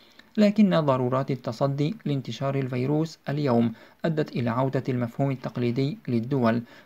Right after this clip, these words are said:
التي تحتكر قوة القهر والإجبار، وهو الأمر الذي لا شك ستكون له تداعيات أساسية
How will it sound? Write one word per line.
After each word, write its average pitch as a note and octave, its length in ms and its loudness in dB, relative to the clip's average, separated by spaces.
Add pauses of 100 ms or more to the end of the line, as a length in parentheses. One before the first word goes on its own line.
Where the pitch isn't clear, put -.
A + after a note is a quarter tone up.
التي F3 260 0
تحتكر C#3+ 580 -2 (140)
قوة C3 320 0
القهر D3 440 -2 (100)
والإجبار، C3+ 720 -2 (320)
وهو E3 260 4
الأمر D3 300 0
الذي C#3 380 0 (140)
لا B2 160 2
شك - 360 -8 (220)
ستكون F3+ 540 2
له C#3+ 220 0
تداعيات B2+ 640 0
أساسية C#3 880 -2